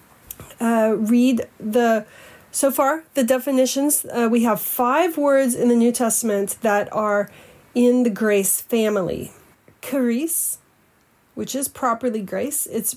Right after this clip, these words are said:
preeminently used of the Lord's favor, freely extended to give himself away to people because he's always leaning toward them.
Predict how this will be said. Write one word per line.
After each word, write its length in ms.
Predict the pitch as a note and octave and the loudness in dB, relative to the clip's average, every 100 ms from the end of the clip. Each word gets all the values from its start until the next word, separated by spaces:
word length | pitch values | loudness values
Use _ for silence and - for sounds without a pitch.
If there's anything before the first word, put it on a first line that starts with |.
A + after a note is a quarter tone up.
| _ | _
preeminently 720 | - C4 A3+ A3 A#3 A#3+ A#3+ A#3+ | -10 -4 -2 0 0 -2 -2 -4
used 380 | A3 A#3 A3+ | -2 -2 -4
of 180 | - A#3+ | -6 -6
the 80 | A#3+ | -4
Lord's 440 | G#3+ A3 A3+ A3 | -2 -2 -2 -4
favor, 760 | - - G#3+ F#3+ F#3 G3 D#4 E4+ _ _ _ _ _ - - | -8 -4 -4 -2 -4 -4 -6 -8 _ _ _ _ _ -18 -14
freely 600 | - C4 C4+ D#4 E4+ E4+ | -6 -2 0 0 0 0
extended 840 | - - - C#4 A#3+ G#3+ G3+ G3 | -2 -4 -4 -2 -2 0 -4 -6
to 80 | A3+ | -8
give 260 | F#3+ A#3 A3+ | -4 -4 -2
himself 480 | C4 B3+ A#3+ A#3 | -2 -2 -4 -4
away 400 | C4+ G#3+ F#3+ G3 - _ | -4 -4 -4 -6 -10 _
to 120 | - A#3+ | -8 -8
people 380 | - E4+ C4 | -6 -6 -6
because 400 | G3 A3+ A#3 A3 | -8 -8 -4 -4
he's 240 | - A#3+ A3+ _ A3+ | -4 -6 -6 _ -4
always 560 | A#3+ A#3+ C4 C4 B3 | 0 0 0 -2 -2
leaning 720 | A#3 A3+ A#3+ B3 A#3+ G3+ F#3+ | -2 0 2 2 0 -2 -4
toward 380 | - G3+ E3+ E3 - | -8 -8 -6 -8 -12
them. 320 | A#2+ F#2+ - | -12 -12 -16